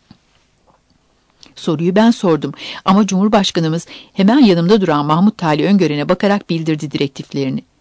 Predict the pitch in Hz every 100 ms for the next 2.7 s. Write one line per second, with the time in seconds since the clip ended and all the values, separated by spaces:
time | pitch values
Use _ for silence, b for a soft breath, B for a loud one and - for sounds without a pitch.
0 | _ _ _ _ _ B B B 196 202
1 | 226 240 294 - 165 147 151 294 - 196
2 | 165 156 143 143 - 147